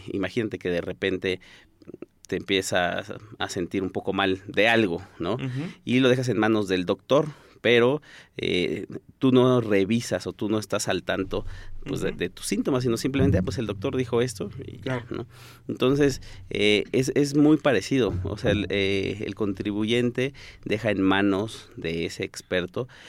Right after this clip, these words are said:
Speaker 1: y, y lo que, lo que te estoy tratando de decir no es que... Eh, duden de su contador, sino solamente que estén al pendiente de cómo van las cosas. No es necesario volverse experto,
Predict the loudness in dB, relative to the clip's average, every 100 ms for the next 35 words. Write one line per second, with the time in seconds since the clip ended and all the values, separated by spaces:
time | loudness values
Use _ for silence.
0 | -20 -20 -10 2 2 4 4 4 2 2
1 | 2 0 -2 -4 -4 0 0 2 2 2
2 | 2 0 2 2 2 -6 _ _ -10 -4
3 | -4 -4 2 6 6 4 0 -8 -6 -4
4 | -2 -2 0 -2 -8 -20 -20 -10 -4 -2
5 | -2 -2 0 -2 -4 -8 -10 -4 0 0
6 | -4 -18 _ -8 -4 -4 0 0 0 -2
7 | -4 -2 -4 -2 -4 -4 -6 -6 -4 -2
8 | -4 -4 0 2 4 2 0 2 2 4
9 | 4 2 0 2 0 0 -6 -6 -10 0
10 | 4 4 2 -2 -2